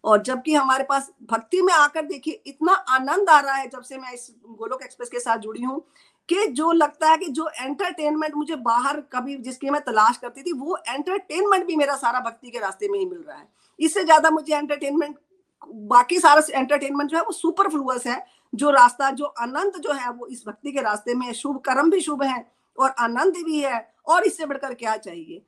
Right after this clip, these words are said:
लाइफ सुंदर हो गई है जब से मैंने गोलोक एक्सप्रेस को ज्वाइन, ज्वाइन किया है। इसलिए मैं निखिल जी, नितिन जी, प्रीति जी, सभी के मैं बहुत बहुत धन्यवादी हूँ। मेरे मेंटर विजय, विजय जी, सभी के बहुत बहुत धन्यवादी मुझे इस सुंदर राह पर लाने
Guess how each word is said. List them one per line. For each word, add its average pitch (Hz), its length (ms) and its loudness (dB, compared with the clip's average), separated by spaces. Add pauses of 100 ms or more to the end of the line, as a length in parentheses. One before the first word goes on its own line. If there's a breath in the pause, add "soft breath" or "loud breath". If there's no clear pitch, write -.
(240)
लाइफ 381 260 4
सुंदर 294 420 4
हो 302 180 2
गई 277 140 -8
है 277 140 0
जब 240 120 -10
से 240 160 -8
मैंने 220 240 -8
गोलोक 208 260 -6
एक्सप्रेस 202 240 -10
को 220 120 -2
ज्वाइन, 202 280 0
ज्वाइन 202 220 -2
किया 233 200 -4
है। 240 120 -10 (300 soft breath)
इसलिए 320 320 6
मैं 349 180 8
निखिल 311 420 2
जी, 294 180 0
नितिन 285 420 0
जी, 285 280 -2
प्रीति 339 380 4
जी, 294 180 0
सभी 302 340 4
के 359 140 0
मैं 339 160 6
बहुत 285 260 4
बहुत 311 140 0
धन्यवादी 302 580 -2
हूँ। 285 240 -2
मेरे 262 200 -8
मेंटर 254 320 -6
विजय, 269 340 -8 (100)
विजय 269 220 -12
जी, 247 240 -14 (300 soft breath)
सभी 440 300 4
के 480 120 -2
बहुत 302 240 8
बहुत 285 180 -2
धन्यवादी 254 460 -4
मुझे 277 180 -8
इस 311 260 -10
सुंदर 285 360 0
राह 254 260 2
पर 254 160 -6
लाने 240 320 -6